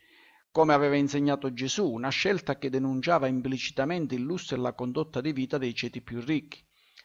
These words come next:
Per questo furono spesso avversati dal popolo grasso che li rimproverava di minare alle basi la società comunale che era fondata non sulla povertà e l'elemosina, ma sul profitto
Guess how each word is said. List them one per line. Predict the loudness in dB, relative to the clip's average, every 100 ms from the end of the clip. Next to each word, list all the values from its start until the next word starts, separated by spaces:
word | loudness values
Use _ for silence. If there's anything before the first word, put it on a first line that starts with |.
| -6
Per | -2
questo | 2 2 0
furono | -2 -2 -2
spesso | 0 0 2 0
avversati | 0 -4 0 0 0 -2
dal | -6 -4
popolo | -4 -2 -2
grasso | 0 0 -2 -4 -4
che | -2
li | -2 0
rimproverava | -2 0 0 2 2 2 0
di | -2
minare | 0 2 0 0
alle | -2 -2
basi | 2 2 2 -6
la | -6 -6
società | -8 -10 -4 -4
comunale | -4 -6 -4 -4 -4 -8 -6
che | -2
era | -2
fondata | -2 -4 -2 -2 -2 -2
non | -2 -2
sulla | -2 -2 -2
povertà | -4 -8 -4 -2
e | -2
l'elemosina, | -2 -2 -2 -6 -10 -8
ma | -6
sul | -6 -8
profitto | -8 -14 -14 -16 -16 -20